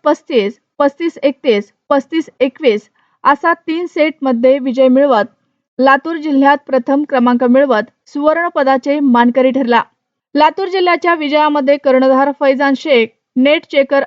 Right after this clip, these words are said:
अदनान शेख, बॅक प्लेअर अरशद शेख, रितेश घोटमुकले,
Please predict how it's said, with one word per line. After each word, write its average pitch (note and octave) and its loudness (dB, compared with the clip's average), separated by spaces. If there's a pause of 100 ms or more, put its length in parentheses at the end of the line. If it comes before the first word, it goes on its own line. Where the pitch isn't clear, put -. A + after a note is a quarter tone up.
अदनान C4 2
शेख, B3+ -2 (500)
बॅक B3+ 2 (100)
प्लेअर C4+ 2 (120)
अरशद B3+ 0 (260)
शेख, C#4+ 0 (340)
रितेश D#4+ -2
घोटमुकले, C#4 0